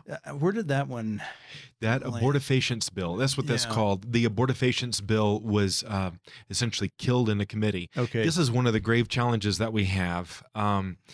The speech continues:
Speaker 2: uh, the bills will make it a long way, and it will die for a couple of different reasons. Either it
Speaker 1: Mm.
Speaker 2: will be,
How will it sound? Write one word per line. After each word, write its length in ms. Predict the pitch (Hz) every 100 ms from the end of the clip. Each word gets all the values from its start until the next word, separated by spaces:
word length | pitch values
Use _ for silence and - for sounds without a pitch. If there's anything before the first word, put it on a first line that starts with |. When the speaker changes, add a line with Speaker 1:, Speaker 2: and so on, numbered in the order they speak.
| - - -
Speaker 2:
uh, 320 | 101 98 101 -
the 80 | 110
bills 420 | 101 117 123 113
will 100 | 107
make 200 | 104 107
it 80 | 107
a 60 | 95
long 500 | 95 107 117 113 107
way, 340 | 107 110 110
and 120 | 110
it 40 | 107
will 120 | 98
die 400 | - 104 104 107
for 240 | - 98
a 80 | 92
couple 280 | - - 110
of 120 | 92
different 300 | 98 113 101
reasons. 360 | 107 101 101 101
Either 220 | 98 101
it 60 |
Speaker 1:
Mm. 40 | 98
Speaker 2:
will 80 | 98
be, 360 | 104 101 92